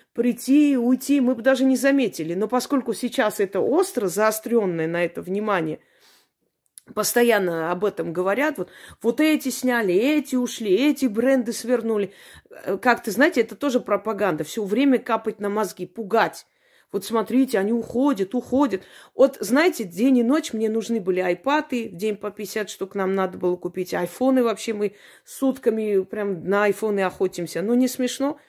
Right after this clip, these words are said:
Это излишество называется, это то, что можно произвести самим.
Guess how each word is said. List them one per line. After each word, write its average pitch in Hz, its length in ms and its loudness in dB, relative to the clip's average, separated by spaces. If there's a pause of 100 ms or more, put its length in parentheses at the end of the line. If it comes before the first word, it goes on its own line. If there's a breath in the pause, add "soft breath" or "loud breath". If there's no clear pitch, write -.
(340 soft breath)
Это 240 340 2
излишество 247 720 2
называется, 202 640 -2
это 196 180 -6
то, 311 360 -2 (220 soft breath)
что - 200 -8
можно 220 340 0
произвести 196 600 -4
самим. 214 500 -2